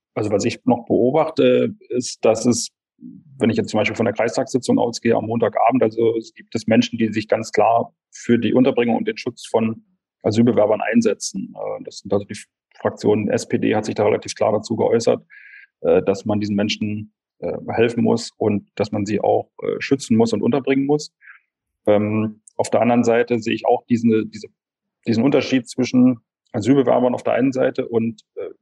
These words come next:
der Landkreis oder das Landratsamt selber macht es ja vor und spricht immer von ukrainischen Kriegsflüchtlingen. Ähm, Udo Witschers selber hat zum Beispiel bei seiner Nominierung zum Landratskandidaten im Frühjahr,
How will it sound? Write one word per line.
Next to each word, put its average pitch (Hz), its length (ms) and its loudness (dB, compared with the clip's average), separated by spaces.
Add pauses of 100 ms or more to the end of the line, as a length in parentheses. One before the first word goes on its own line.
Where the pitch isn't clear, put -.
(160)
der 107 100 2
Landkreis 113 720 -2
oder - 140 -2
das 104 160 -2
Landratsamt 113 540 0
selber 117 260 2
macht 110 220 -2
es 113 120 -4
ja 104 100 2
vor 120 520 0
und 110 220 -2
spricht - 260 -8
immer 107 140 -4
von - 140 -8
ukrainischen 110 460 -2
Kriegsflüchtlingen. 139 1040 0 (400)
Ähm, 110 640 -2
Udo - 200 -14
Witschers 120 320 0
selber - 280 0
hat 123 140 -2
zum 113 140 -6
Beispiel 113 320 0
bei 101 100 0
seiner - 300 -2 (720)
Nominierung 113 880 4
zum 104 240 -8
Landratskandidaten 107 1080 0 (800)
im 110 160 4
Frühjahr, 120 640 2